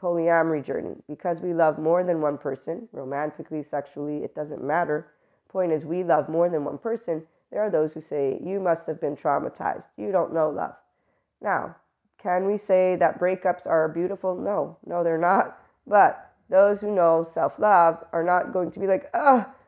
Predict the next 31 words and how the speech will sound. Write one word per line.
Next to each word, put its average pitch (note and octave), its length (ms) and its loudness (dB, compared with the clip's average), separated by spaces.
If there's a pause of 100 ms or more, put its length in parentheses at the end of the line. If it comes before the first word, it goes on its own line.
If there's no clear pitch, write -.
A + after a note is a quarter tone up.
(160)
let B3+ 240 4
me C4+ 160 0
highlight A#3 600 2
how A#3+ 240 6
many A3+ 260 0
golden A3+ 560 4
stars G#3 500 6
I F#3+ 100 2
got G3 200 4
on F#3+ 80 4
my F#3 120 0
heart G#3 280 6
right G#3 180 4
now F3+ 300 4
because F#3 340 -2
I F3 120 4
had E3+ 260 4
the - 160 -4
elephant F#3+ 380 2
on F3+ 120 0
the F3 80 2
chest F3+ 380 -2
experience F#3+ 680 -4
and, - 120 -4
oh, G#3+ 280 4
that's G3+ 240 -2
such F3+ 240 -4
an E3 100 -8
asshole." F3+ 640 2
<laughs> - 20 -12
No, A#3 520 2